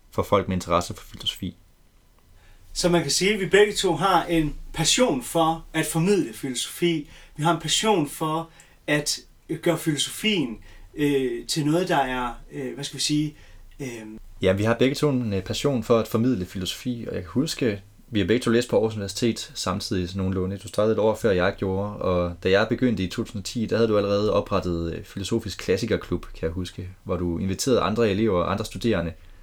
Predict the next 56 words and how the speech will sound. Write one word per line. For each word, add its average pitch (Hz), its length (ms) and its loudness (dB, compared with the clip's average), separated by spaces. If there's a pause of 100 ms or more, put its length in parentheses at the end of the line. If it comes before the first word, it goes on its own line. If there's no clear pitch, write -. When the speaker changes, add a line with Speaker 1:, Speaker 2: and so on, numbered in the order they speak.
(240)
Speaker 1:
til - 140 2
at 104 60 2
komme 107 220 2
og 104 40 0
læse 107 280 0
sammen 98 340 -4
med 95 120 0
dig, 98 140 -2 (520)
øh, 101 140 -4
de 101 80 -4
her 101 80 0
store 104 240 2
klassiske - 460 -2
værker, 95 640 0
hvor 90 260 0
vi 92 100 -4
ligesom 95 240 -2
i 98 40 0
et 90 80 -2
fællesskab 92 460 -2
kunne 90 120 -8
finde 98 160 -2
ud 95 60 0
af, 92 140 2 (480)
hvad 98 120 0
er 95 40 2
det 107 80 -2
for 104 80 -2
nogle 92 100 0
tanker, 101 400 0
der, 82 300 -2 (320)
der 90 120 2
har, 80 320 -4 (160)
er 107 100 0
været 90 200 0
vendt 113 240 2
her. 87 180 -2 (1160)
Øh, 85 300 -2
og 98 80 -6
det 117 80 0
tror - 140 2
jeg 113 60 6
har 98 40 4
været 95 140 4
ret 101 200 4
formende 117 520 4
for 110 120 2
min 127 220 4
oplevelse 104 440 0
af 101 40 2
at 98 60 0
studere 101 340 0
filosofi, 101 640 -6
den 104 120 -2
her, 104 280 -2
øh, 90 320 -4